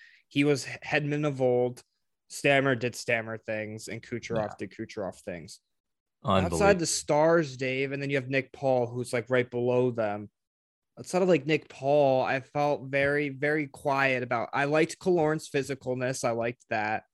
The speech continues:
Speaker 1: Still didn't show me enough. Uh, Pa-, Palat was in the right spot at the right time for the game-winning goal. Credit to him, though. That was a great shot, great
Speaker 2: Credit
Speaker 1: pass
Speaker 2: to
Speaker 1: by
Speaker 2: Kuch.
Speaker 1: Kucherov.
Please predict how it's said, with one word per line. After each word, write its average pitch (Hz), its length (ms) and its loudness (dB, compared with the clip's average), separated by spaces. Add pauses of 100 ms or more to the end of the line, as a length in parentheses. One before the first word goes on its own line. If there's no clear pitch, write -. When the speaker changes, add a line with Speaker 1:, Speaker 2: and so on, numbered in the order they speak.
(340)
Speaker 1:
Still 156 320 6
didn't 139 220 4
show 127 200 -2
me 123 180 -6
enough. 117 500 -8 (760)
Uh, 135 220 2
Pa-, - 400 -12
Palat 156 360 6
was 147 120 4
in 147 80 -2
the 131 100 -2
right 139 240 4
spot 143 220 0
at 123 80 -4
the 131 80 -2
right 131 180 2
time 135 220 -6
for 127 80 -10
the 123 60 -12
game-winning 127 360 -2
goal. 120 160 -2
Credit 131 320 -2
to 127 80 -2
him, 120 240 2
though. 113 140 -2
That 120 80 2
was 120 140 -2
a 117 40 0
great 123 380 4
shot, 117 540 0
great 123 260 -2
Speaker 2:
Credit 147 220 8
Speaker 1:
pass - 100 4
Speaker 2:
to - 60 0
Speaker 1:
by 127 80 10
Speaker 2:
Kuch. 147 120 10
Speaker 1:
Kucherov. 123 440 0